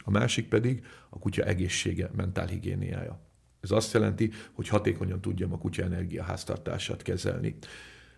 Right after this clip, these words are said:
Egy ilyen kutyának, mint a Border Collie, nagyon nagy munkaigénye van. Ez azt jelenti, hogy akkor nagy dózisban adja ki magából azt a,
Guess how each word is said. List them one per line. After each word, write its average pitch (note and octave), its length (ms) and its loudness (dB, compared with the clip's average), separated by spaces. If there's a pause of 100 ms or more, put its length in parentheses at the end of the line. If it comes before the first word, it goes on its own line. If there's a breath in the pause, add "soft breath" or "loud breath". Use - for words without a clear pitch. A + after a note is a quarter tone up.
(1500 loud breath)
Egy - 220 0 (360)
ilyen C#3+ 300 8
kutyának, G2+ 440 2
mint G#2 160 0
a G2+ 60 2
Border G#2+ 400 6
Collie, A#2+ 520 6 (140)
nagyon G2+ 320 4
nagy G2 200 2
munkaigénye F#2+ 720 0
van. F#2 300 -2
Ez F#2 140 2
azt B2+ 220 6
jelenti, G#2+ 320 4
hogy G2 100 4
akkor A2 400 2
nagy G#2+ 260 6
dózisban G2+ 640 2
adja G2 300 2
ki G#2 140 2
magából G2 540 2
azt - 320 0
a, G2+ 160 6